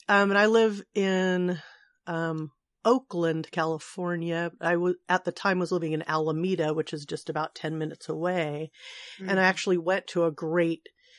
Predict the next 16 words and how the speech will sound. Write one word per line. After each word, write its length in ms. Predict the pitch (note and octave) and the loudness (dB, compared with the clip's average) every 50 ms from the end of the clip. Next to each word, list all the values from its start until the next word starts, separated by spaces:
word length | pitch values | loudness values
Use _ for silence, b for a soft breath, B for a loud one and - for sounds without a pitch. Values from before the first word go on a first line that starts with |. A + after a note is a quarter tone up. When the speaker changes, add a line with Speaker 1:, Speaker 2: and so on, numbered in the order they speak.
| b b b b - - | b b b b -4 2
Speaker 1:
theater 300 | B3+ B3 A#3 G#3+ G3 F#3 | 4 6 6 8 6 6
that's 240 | F#3 F#3 F3+ - G3 | 6 4 2 2 2
no 120 | F#3+ F3+ | 2 4
longer 360 | F3+ F3 E3 E3 D#3 D#3 D#3 | 4 4 4 4 2 2 4
there, 280 | D3+ F3 F3+ F#3+ F3+ E3 | 6 6 6 6 4 4
but 140 | D3 D#3+ E3+ | 2 0 -2
it 80 | - | -2
was 140 | F3 E3+ E3+ | -4 -4 -2
one 180 | E3 F3 F3 F3 | 0 0 2 2
of 60 | E3+ | 4
those 240 | E3 E3 D#3+ - - | 4 4 4 2 -4
cool 500 | - - G3 F#3 F3 F3 E3+ D#3+ E3+ - - | -6 -2 0 0 2 2 0 -2 -4 -8 -8
places 480 | - - F3+ F3 E3+ - - F3 D#3+ D#3 | -2 0 0 0 0 0 -2 -4 -2 -2
where 160 | E3 D#3+ D3+ | -4 -4 -4
somebody, 580 | - - - E3 D#3+ E3 D#3+ D#3+ D#3+ D3+ D#3 - | -2 -2 -2 -2 -2 -2 -2 -2 -2 -2 -4 -4
um, 340 | E3 D#3+ D3+ D3+ D3+ D3 C#3 | -4 -4 -4 -4 -4 -6 -8